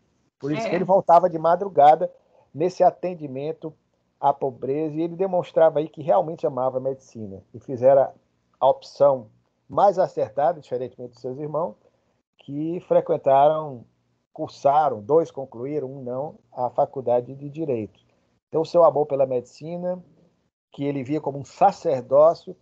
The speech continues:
Speaker 2: Sim.
Speaker 1: é demonstrado, de fato, na ação com todas as pessoas com as quais ele pôde conviver.
Speaker 2: E essa fase final dele da homeopatia foi quando ele já tinha se tornado espírita, né?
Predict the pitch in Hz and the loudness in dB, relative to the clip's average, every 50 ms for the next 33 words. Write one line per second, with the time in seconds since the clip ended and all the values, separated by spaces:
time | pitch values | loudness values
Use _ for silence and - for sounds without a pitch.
0 | _ - - 190 180 185 196 143 143 151 160 160 160 160 143 - - - 139 139 | _ -20 -18 -14 -12 -8 -6 -4 -4 -2 -2 -2 0 -2 -4 -4 -6 0 4 4
1 | 135 135 139 147 165 180 - _ _ - 139 147 151 151 - 165 156 147 147 143 | 4 4 2 -2 -12 -18 -20 _ _ 0 2 2 2 0 -4 -10 -12 -10 -8 -6
2 | 143 135 - _ - 117 120 131 - 131 127 - - 196 220 214 196 175 185 165 | -8 -8 -10 _ -10 -10 -10 -10 -12 -14 -16 -12 -8 -8 -8 -8 -8 -8 -8 -10
3 | - - 139 117 - 135 139 131 - - 135 127 - - 113 113 113 113 120 117 | -10 -10 -14 -12 -10 -10 -12 -10 -10 -10 -10 -10 -8 -6 -6 -4 -4 -6 -8 -12
4 | - - 120 110 - - - 113 113 120 101 85 - - _ _ _ _ _ _ | -10 -10 -12 -12 -12 -12 -12 -12 -10 -12 -12 -14 -18 -20 _ _ _ _ _ _
5 | _ _ _ _ _ _ _ _ _ _ _ _ _ _ _ _ _ _ _ _ | _ _ _ _ _ _ _ _ _ _ _ _ _ _ _ _ _ _ _ _
6 | 254 226 214 214 214 208 208 202 214 208 196 - 233 220 185 - _ - 208 214 | -14 -10 -6 -4 -2 0 0 0 -2 -4 -6 -8 -8 -8 -8 -8 _ -4 -4 -4
7 | 214 190 196 190 - 220 208 202 185 190 202 196 190 180 190 202 208 214 208 208 | -4 -4 -8 -8 -8 -6 -4 -4 -4 -4 -4 -4 -4 -4 -4 -2 -2 0 -2 -2
8 | 202 - 214 214 208 208 - - - 233 233 - 269 262 - 254 254 269 226 196 | -2 0 0 0 0 -2 -8 -8 -6 -6 -6 -6 -6 -4 -2 0 0 0 0 0
9 | 254 240 - - 233 226 220 - - 254 226 220 214 220 202 214 - - - _ | -2 -4 -4 -4 -6 -6 -6 -6 -6 -4 -2 0 0 -2 -2 -4 -6 -8 -6 _
10 | - 254 269 202 233 190 190 185 190 220 240 254 | 2 4 4 4 2 0 -2 -2 0 0 -2 -2